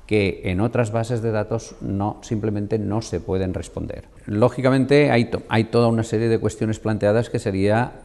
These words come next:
mm, muy interesante clarificar. Por una parte, eh, las relaciones entre los aspectos económicos y los aspectos psicológicos son un elemento que se le, que se le podría o sacar más partido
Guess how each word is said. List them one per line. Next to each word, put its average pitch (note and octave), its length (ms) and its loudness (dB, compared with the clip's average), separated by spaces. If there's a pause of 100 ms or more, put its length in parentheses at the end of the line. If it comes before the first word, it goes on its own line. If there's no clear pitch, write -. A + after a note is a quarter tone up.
(120)
mm, F#2 60 -8
muy E2 680 -2
interesante F2+ 580 -4
clarificar. F2+ 800 0 (400)
Por F2+ 160 -2
una G#2 240 0
parte, A#2+ 720 0
eh, F2+ 600 0
las G2 200 0
relaciones A2+ 960 -2 (240)
entre G2 720 -2
los G2 240 -2
aspectos G#2 420 -4
económicos G#2+ 840 -4 (260)
y G#2+ 380 -2
los F#2+ 200 -4
aspectos F#2+ 400 -4
psicológicos G2+ 800 -4 (340)
son A#2 520 -2
un G#2+ 160 0
elemento G2+ 680 -2
que G#2 120 -4
se F#2 140 -6
le, F2 240 -6
que F#2 120 -4
se F#2 100 -8
le F2+ 60 -2
podría G#2 680 -2 (300)
o - 320 -12
sacar G2+ 360 -2
más G2+ 180 -2
partido G#2 600 -2